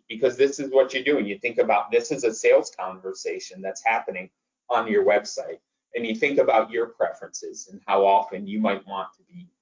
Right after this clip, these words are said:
sold or asked to buy. So you do want to be a little bit careful from that standpoint. But I think if you're breaking it down into sections, I think it would, in most cases, it's gonna be totally fine for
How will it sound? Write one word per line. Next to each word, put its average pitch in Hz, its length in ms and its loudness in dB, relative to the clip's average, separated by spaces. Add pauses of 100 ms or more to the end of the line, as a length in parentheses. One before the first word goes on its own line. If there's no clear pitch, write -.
(140)
sold 95 540 2
or - 260 2
asked 92 320 -4
to - 80 -6
buy. 90 440 -2 (300)
So - 140 2
you 135 260 2
do 160 140 4
want 143 280 2
to 135 100 -8
be 110 420 -4 (220)
a 113 60 6
little 131 260 6
bit - 280 2
careful 98 420 0
from 95 260 -8
that 117 240 -2
standpoint. 101 640 -16
But 110 120 -4
I 110 80 2
think 131 260 -10
if 117 120 -6
you're 110 140 -2
breaking 123 400 2
it 110 180 -2
down 120 320 2
into 107 220 4
sections, - 800 -8 (500)
I 101 60 0
think 117 240 0
it 101 100 4
would, - 220 2 (160)
in 107 180 4
most 107 240 2
cases, 92 420 -4
it's 101 160 -6
gonna 104 180 2
be 95 140 -2
totally 117 380 2
fine 92 460 0
for 90 400 0